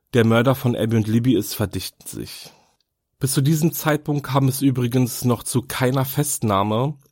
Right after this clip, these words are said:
zumindest präsentierte die Polizei aber allmählich erste Verdächtigte. Unter ihnen war zum Beispiel Daniel J. Nation,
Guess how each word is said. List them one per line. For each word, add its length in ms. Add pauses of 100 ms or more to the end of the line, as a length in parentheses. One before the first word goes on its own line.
(220)
zumindest 480
präsentierte 580
die 120
Polizei 580
aber 280
allmählich 600
erste 260
Verdächtigte. 920 (340)
Unter 320
ihnen 300
war 160
zum 200
Beispiel 640 (100)
Daniel 540
J. 320
Nation, 840